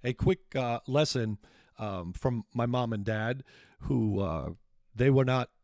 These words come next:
uh, spirit-filled. They were, they weren't believers. Um, my mom used to say, "If you don't have anything nice to say, don't say nothing at all." So, in that sense, hold your tongue.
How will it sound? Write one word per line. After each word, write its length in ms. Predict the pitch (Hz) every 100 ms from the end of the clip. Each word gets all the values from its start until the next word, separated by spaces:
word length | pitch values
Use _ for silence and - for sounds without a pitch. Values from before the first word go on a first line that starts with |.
| -
uh, 240 | 113 104
spirit-filled. 800 | - - 123 110 - 120 110 135
They 80 | 117
were, 160 | 104 110
they 140 | 110
weren't 260 | 110 110 95
believers. 640 | 101 95 95 113 131 - - - - _ -
Um, 500 | 101 87 80 78 71 - _ _
my 180 | 110 113
mom 300 | 117 151 147
used 220 | 139 -
to 100 | 127
say, 360 | - 113 107
"If 200 | 107 101
you 80 | 110
don't 200 | 117 143
have 420 | 131 131 123 113 - - -
anything 420 | 113 123 120 117
nice 280 | 107 104 -
to 120 | 117
say, 320 | - 98 92
don't 240 | 90 92 92
say 180 | -
nothing 380 | 90 87 87 87
at 80 | 87
all." 260 | 78 65 - _ _ _ _ _ _ _ _
So, 340 | - 87 78 - _ _ _ _ _ _ _ _ _ _ _ _ _
in 120 | -
that 240 | 120 131 -
sense, 300 | 120 113 -
hold 340 | 107 135 113
your 80 | 104
tongue. 400 | - 113 78 73